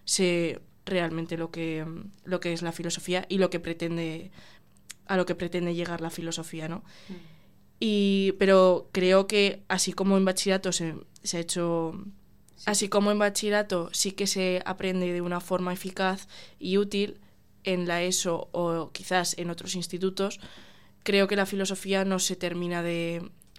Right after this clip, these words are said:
Speaker 1: profundizar del todo. Creo que deberíamos de incidir más en ello, en plantearnos las cosas y no tanto en, en otras materias que quizás son importantes, pero creo que la filosofía es de las co-, de las asignaturas que deberían de ser más importantes.
Speaker 2: Mm.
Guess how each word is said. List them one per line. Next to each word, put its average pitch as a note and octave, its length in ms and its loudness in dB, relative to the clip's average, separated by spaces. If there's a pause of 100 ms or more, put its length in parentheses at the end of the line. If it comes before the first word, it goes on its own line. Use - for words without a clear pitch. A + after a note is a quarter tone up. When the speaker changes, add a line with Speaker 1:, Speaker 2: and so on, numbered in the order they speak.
Speaker 1:
profundizar F3+ 640 -4
del E3+ 140 -4
todo. D#3+ 280 -4
Creo E3+ 200 -6
que E3+ 100 -4
deberíamos F3 480 -4
de F3+ 200 -4 (300)
incidir F3+ 500 0
más F3+ 200 -2
en F3 100 -2
ello, F3+ 300 -2
en E3+ 200 -4
plantearnos E3+ 520 -6
las F3+ 160 -8
cosas F3+ 340 -4
y E3+ 100 -6
no E3 140 -6
tanto E3 340 -6
en, E3 360 -6 (640)
en F3+ 160 -2
otras E3+ 300 -4
materias E3+ 380 -4
que E3+ 120 -8
quizás E3 480 -6 (240)
son F#3 240 2
importantes, F#3+ 580 -2
pero F#3 220 -2
creo E3+ 140 -4
que F3 100 -8
la F3 80 -6
filosofía E3 580 -6
es - 400 -6 (160)
de F3 120 -6
las E3 200 -6
co-, - 140 -12 (100)
de E3+ 60 -6
las E3 120 -4
asignaturas E3+ 460 -6
que F3+ 100 -8
deberían F3 300 -4
de F3 260 -8 (300)
ser F3 220 -6
más E3 160 -4
importantes. - 640 -12 (240)
Speaker 2:
Mm. F3 320 -8